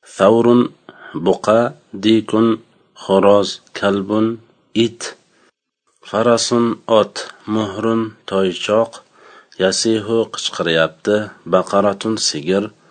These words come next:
ijlun, buzoq, yarkuzu, yuguryapti, dajajatun, tovuq, ana man,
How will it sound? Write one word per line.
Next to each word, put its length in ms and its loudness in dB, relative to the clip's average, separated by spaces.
ijlun, 600 0
buzoq, 500 0
yarkuzu, 720 -2
yuguryapti, 800 -4
dajajatun, 840 0
tovuq, 420 2
ana 420 -2
man, 360 0